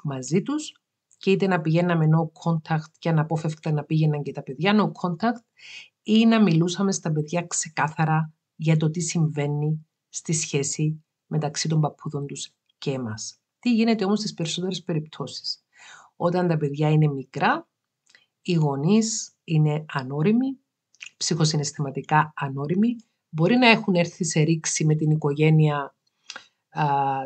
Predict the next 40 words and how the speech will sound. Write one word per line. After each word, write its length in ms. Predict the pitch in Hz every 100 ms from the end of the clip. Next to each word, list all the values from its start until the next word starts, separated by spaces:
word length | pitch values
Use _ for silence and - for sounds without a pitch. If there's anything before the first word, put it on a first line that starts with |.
| -
των 180 | 160 160
γονέων 500 | 156 147 147 156 190
τους, 260 | 220 220
με 100 | -
την 200 | 156 151
άρκισσο 420 | 151 156 165 - 147
μάνα 260 | 131 180
τους, 140 | 190 165
με 80 |
τον 160 | 151 151
άρκισσο 360 | 143 - - 151
πατέρα 400 | 120 131 147 170
τους. 160 | 175
Υπάρχουν 320 | 160 156 -
και 100 | 160
πολύ 200 | 156 147
συχνά 280 | 151 160 156
αυτά 160 | 151 160
τα 80 | 156
εκλεκτά 520 | 156 151 151 - 147
ζευγάρια 560 | 143 135 139 147 143
που 80 | 131
είναι 100 | 143
και 140 | 135 131
οι 40 |
δύο 140 | 139
ανάρκησοι. 680 | 131 127 - 165 - 285 302 _ _ - - - -
Να 160 | 175 170
έχουν 480 | 202 202 208 180 - _ _ _ -
τσακωθεί 640 | 180 156 160 143 - 175
μία 260 | 156 190
και 180 | 165 151
δύο 200 | 143 180
και 140 | 165 139
δέκα 260 | 160 160
και 120 | 156
είκοσι 300 | 156 156 156
και 100 | -
τριάντα 380 | 156 143 143 156
φορές, 600 | 147 - 190 311 - -